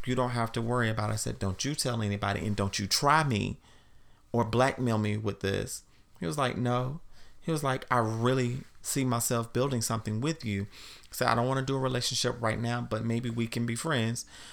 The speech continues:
You know, you be my companion." I'm like, "Cool." Because this was a standard in church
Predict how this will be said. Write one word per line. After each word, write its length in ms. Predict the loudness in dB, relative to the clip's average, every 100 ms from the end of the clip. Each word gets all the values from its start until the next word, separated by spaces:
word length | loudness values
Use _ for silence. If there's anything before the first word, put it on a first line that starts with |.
| -8
You 100 | 0
know, 120 | 2
you 160 | 4 2
be 120 | 0
my 140 | 0 0
companion." 480 | -2 -2 -2 0
I'm 140 | 0 0
like, 280 | 0 -2 -2
"Cool." 500 | 0 2 0 -2 -6 -10 -12 -14 -16 -16 -16 -20 -20 -20 -20 -20 -6
Because 440 | -2 4 6 6 4
this 180 | 0 2
was 140 | 2
a 100 | 2
standard 480 | 2 4 2 2 0
in 140 | 0
church 400 | 2 2 0 -4